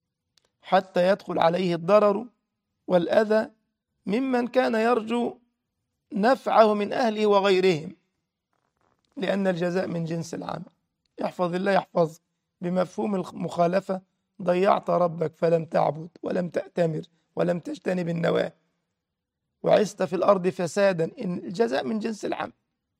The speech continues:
تدخل عليك المخاوف من كل صوب وحدب، لأن الجزاء من جنس العمل.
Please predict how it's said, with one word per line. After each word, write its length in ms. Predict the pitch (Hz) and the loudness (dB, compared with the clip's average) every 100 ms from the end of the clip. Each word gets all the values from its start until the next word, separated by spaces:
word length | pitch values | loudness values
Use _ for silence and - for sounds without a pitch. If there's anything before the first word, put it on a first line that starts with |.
| _ _ _ _ _ _ _ _ _ _ _ - | _ _ _ _ _ _ _ _ _ _ _ -2
تدخل 400 | 233 233 - 190 | 0 0 -2 0
عليك 440 | - 202 233 - | 2 2 0 -2
المخاوف 640 | 196 190 190 247 269 226 220 | -4 -2 -4 -2 -2 -2 -6
من 160 | 208 | -8
كل 480 | - - 294 254 - | -4 -2 -2 -2 -4
صوب 380 | - - 254 196 | -6 -4 -2 -2
وحدب، 380 | 202 - - - _ _ - _ _ _ _ _ _ _ _ _ _ _ _ | -6 -6 -6 -8 _ _ -20 _ _ _ _ _ _ _ _ _ _ _ _
لأن 240 | 269 190 185 | -8 -4 -2
الجزاء 580 | 175 170 175 214 240 - - | -2 -2 2 2 2 -4 -10
من 200 | 240 240 | -4 -2
جنس 300 | 202 185 - | -2 -2 -4
العمل. 460 | 190 - 160 160 | -6 -4 -4 -8